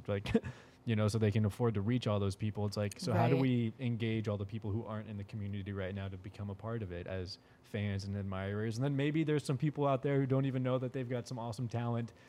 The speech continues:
Speaker 1: and then they get
Speaker 2: No,
Speaker 1: involved
Speaker 2: I
Speaker 1: with
Speaker 2: mean,
Speaker 1: it,
Speaker 2: I
Speaker 1: you know?
Speaker 2: guess it's, like, really true, because, yeah, before I got into the music scene, I just didn't know what existed, and, like, kind of like that story of going to that house show, I was like, "Oh my God, these happen around here?" Like,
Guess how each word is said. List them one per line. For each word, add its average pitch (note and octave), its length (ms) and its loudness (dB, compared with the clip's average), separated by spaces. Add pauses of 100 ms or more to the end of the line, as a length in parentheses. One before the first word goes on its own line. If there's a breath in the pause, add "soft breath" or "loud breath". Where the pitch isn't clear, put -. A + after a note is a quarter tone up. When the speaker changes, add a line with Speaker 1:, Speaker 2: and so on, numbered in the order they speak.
(180 loud breath)
Speaker 1:
and A#2 140 0
then B2 120 4
they C3 120 4
get G3+ 120 6
Speaker 2:
No, A3 60 10
Speaker 1:
involved D4 320 8
Speaker 2:
I B3 60 10
Speaker 1:
with B3+ 40 10
Speaker 2:
mean, C#4+ 140 10
Speaker 1:
it, B3 80 4
Speaker 2:
I A3 80 8
Speaker 1:
you A#3+ 60 8
know? G3+ 40 -6
Speaker 2:
guess A#3+ 220 6
it's, - 160 -2
like, D#4 140 4
really G#3 320 8
true, D4+ 240 -2
because, G3+ 340 2
yeah, A#3 140 4
before F#3+ 400 2
I F#3 80 6
got F3+ 240 4
into F#3+ 160 0
the F#3 100 2
music F#3 400 0
scene, G3 580 2
I E3+ 600 4
just - 340 0
didn't E3+ 560 2 (240)
know D#3+ 800 2 (640)
what E3+ 180 4
existed, E3+ 480 2
and, E3 140 4
like, E3+ 180 2
kind F#3 200 0
of E3+ 40 0
like E3+ 140 2
that E3+ 120 0
story F3+ 220 4
of E3 120 0
going E3+ 160 4
to E3 60 2
that F3+ 60 0
house F3 180 0
show, E3+ 200 -2
I E3 100 0
was F3+ 140 0
like, F3 180 2 (100)
"Oh G#3+ 80 4
my G3 140 6
God, F#3+ 320 2 (840 loud breath)
these G#3 240 6
happen E3+ 380 4
around A#3 340 8
here?" C4 380 6
Like, F3+ 280 6